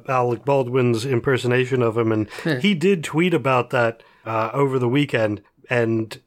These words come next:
Speaker 1: he, what he said, again, the wording that he uses is very important. He's, he asked, "How do networks get away with these total Republican hit jobs without retribution?" And he's asking,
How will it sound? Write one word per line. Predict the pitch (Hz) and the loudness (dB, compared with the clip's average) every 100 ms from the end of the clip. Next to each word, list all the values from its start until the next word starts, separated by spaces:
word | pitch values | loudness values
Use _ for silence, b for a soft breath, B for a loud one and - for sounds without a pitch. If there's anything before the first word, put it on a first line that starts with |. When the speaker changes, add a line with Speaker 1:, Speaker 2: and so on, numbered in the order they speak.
| _ | _
Speaker 1:
he, | - 160 | -6 -6
what | 139 170 196 | -2 -2 0
he | 180 | 0
said, | 127 185 196 127 123 - _ - | 0 2 2 0 -6 -12 _ -8
again, | 117 143 202 131 117 113 b _ | -4 0 2 2 0 -2 b _
the | 127 131 | -4 -2
wording | 123 165 185 185 | 2 2 4 2
that | 175 160 | 2 2
he | |
uses | 160 180 160 143 131 | 2 2 2 -2 -2
is | 131 110 | -4 -2
very | 127 127 143 143 131 b b b _ | -2 0 2 0 -2 b b b _
important. | 135 123 156 120 104 - _ - | -4 2 0 0 -10 -20 _ -8
He's, | 139 127 | -4 -4
he | 135 156 156 | -2 0 2
asked, | 175 156 127 | 2 0 0
"How | - 160 185 208 | -4 -2 0 0
do | 214 208 | 0 0
networks | 175 175 160 160 139 - | 0 0 2 0 0 -2
get | 156 | 0
away | 156 135 151 156 131 117 B B - | 0 2 4 4 2 0 B B -4
with | 135 131 | -2 0
these | 139 123 | 0 -2
total | - 170 175 | -2 0 0
Republican | 156 143 - 160 160 143 123 | 0 -2 0 -2 0 0 -2
hit | 160 160 | -2 -2
jobs | 143 117 110 107 B B 127 | 0 0 -2 -8 B B 0
without | 139 131 156 160 - | 0 2 0 0 -2
retribution?" | 139 147 - 131 117 135 123 107 98 - _ _ _ 135 | -4 -4 -4 -8 -2 0 0 -2 -8 -18 _ _ _ -2
And | 139 | 0
he's | 160 | 0
asking, | 170 226 - 190 160 147 120 | 0 -2 0 -2 0 -4 -6